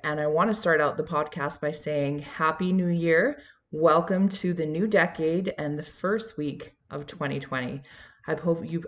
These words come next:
I hope you've had a great first week and that you're ready to hit the refresh button on your life and become the best version of yourself this year.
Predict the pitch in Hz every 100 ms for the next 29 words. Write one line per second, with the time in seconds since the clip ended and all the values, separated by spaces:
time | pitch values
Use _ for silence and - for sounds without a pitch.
0 | - 165 196 214 202 185 156 160 165 175
1 | 208 240 196 190 - 156 156 - - -
2 | - - 165 160 113 156 156 165 180 180
3 | 165 165 190 180 160 151 208 220 185 190
4 | - 151 156 147 143 139 147 156 143 -
5 | 147 147 143 - 160 156 147 143 - 170
6 | 170 - 151 147 147 139 131 131 - 131
7 | 131 139 139 135 -